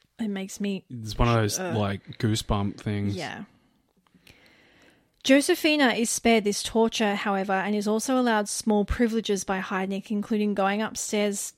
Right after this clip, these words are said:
Speaker 1: to watch full-length movies. Heidnick coerces her into participating in the torture of the other captive women. On March nineteenth, nineteen eighty-seven, Heidnick's last victim, Deborah Dudley, also does something unspecific to spark his rage,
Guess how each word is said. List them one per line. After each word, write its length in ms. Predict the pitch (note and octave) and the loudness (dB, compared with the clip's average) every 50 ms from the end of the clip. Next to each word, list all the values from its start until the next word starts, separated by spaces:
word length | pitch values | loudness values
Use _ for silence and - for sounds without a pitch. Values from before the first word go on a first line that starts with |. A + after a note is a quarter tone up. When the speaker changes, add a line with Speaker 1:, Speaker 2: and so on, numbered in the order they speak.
| _ | _
Speaker 1:
to 180 | - - - A3 | -8 -6 -4 -2
watch 300 | F#3+ F#3+ E3+ - - - | -2 -2 -4 -4 -6 -10
full-length 480 | - - G#3+ G3+ F#3+ F3+ F3 - - - | -6 -2 -2 -2 0 -2 -6 -6 -2 2
movies. 560 | A3 A3+ A3+ G3+ E3 A2+ F#2 C3 - - - | 4 4 4 2 0 -6 -10 -12 -12 -12 -12
Heidnick 520 | - - - - A3+ A3 A3 B3+ C4 A#3+ A#3+ | -10 -8 -2 0 0 0 2 0 0 -2 -2
coerces 580 | - - A#3 A3 A3+ A3+ A3 - A3 G#3 - | -2 0 2 4 4 2 2 -2 -6 -6 -4
her 160 | - G#3 F#3+ F#3 | -2 -2 -2 -2
into 320 | D3+ - F3 G3+ - A3 | -2 -4 -6 -8 -8 -10
participating 840 | G3+ - - - - - B3+ A#3+ - - - - A3 G3 F#3+ F#3 F#3 | -10 -14 -14 -12 -6 -4 -4 -4 -6 -8 -10 -6 -6 -4 -4 -4 -6
in 120 | F3 F3+ F#3 | -8 -8 -10
the 40 | F#3 | -10
torture 540 | - - - G3 F#3+ D3+ - - F#3 F3+ | -10 -8 -4 -4 -4 -4 -6 -8 -8 -8
of 100 | F3+ F#3 | -8 -6
the 100 | G3 F3 | -6 -6
other 140 | E3 D#3+ - | -6 -6 -8
captive 480 | E3 - - F3+ - - - D#3+ - G#3 | -10 -12 -12 -14 -14 -14 -14 -14 -12 -8
women. 460 | F#3+ F#3+ D#3+ - - - - - - _ _ _ _ _ _ _ - - - - - - - - _ _ _ _ _ | -8 -8 -8 -8 -12 -14 -16 -20 -20 _ _ _ _ _ _ _ -20 -20 -20 -20 -20 -20 -20 -20 _ _ _ _ _
On 160 | A3+ A3+ A3+ | 2 2 4
March 340 | A3+ A3+ A#3 C4 C4+ - - | 4 4 4 2 0 0 0
nineteenth, 600 | D#4+ D#4 D#4 D4 - - B3+ A#3 A#3 A3+ G#3+ - - | 0 0 0 0 0 0 2 2 2 2 0 -4 -4
nineteen 420 | G3+ G3+ G3 G3 G3+ - A3 G3 | -2 -2 -2 -2 -2 -4 -4 -4
eighty-seven, 720 | F#3+ F#3 F3+ F#3+ - - - A#3+ A3+ A3 F#3+ F3+ F3+ F#3 - - - - - _ _ | -4 -6 -8 -8 -6 0 0 0 2 2 -2 -4 -4 -6 -10 -12 -20 -20 -20 _ _
Heidnick's 460 | - - A3 A3+ A3+ B3 A#3 - - - | -4 0 0 2 2 0 -2 -2 -6 -4
last 420 | G#3 G3+ G3 G#3 B3 B3 - - | -2 0 2 2 2 0 -2 -2
victim, 400 | A3 G3+ - - G3 F#3 F3+ F3+ | -4 -4 -2 -4 -6 -6 -4 -2
Deborah 280 | F#3 F#3+ F#3 G3 G3 F3+ | -2 -4 -2 -2 -4 -4
Dudley, 500 | G3 F#3 F3+ F#3 G3+ G#3+ F3+ F3+ F3 - _ | -2 0 0 -2 -2 -4 -6 -6 -6 -6 _
also 340 | G#3 G3+ G3+ G#3+ - B3 A#3 | 0 0 0 0 0 -2 0
does 220 | G#3+ G3+ F3+ F#3 | 0 0 -2 -2
something 260 | - G3 E3+ F#3 F#3 - | -4 -6 -6 -8 -8 -6
unspecific 800 | - F#3 F#3+ G3 - - - A3+ G#3 - G#3 G3 - F3+ E3 - | -6 -4 -4 -4 -4 -4 -4 -4 -4 -2 -4 -4 -4 -6 -6 -6
to 60 | - | -10
spark 400 | - - - - F3+ E3+ E3+ - | -10 -8 -6 -4 -4 -4 -6 -8
his 200 | G3 G3 G3 - | -10 -12 -6 -2
rage, 440 | A3+ G#3+ F#3 E3+ E3+ F3 - - | 0 0 0 0 -2 -4 -6 -10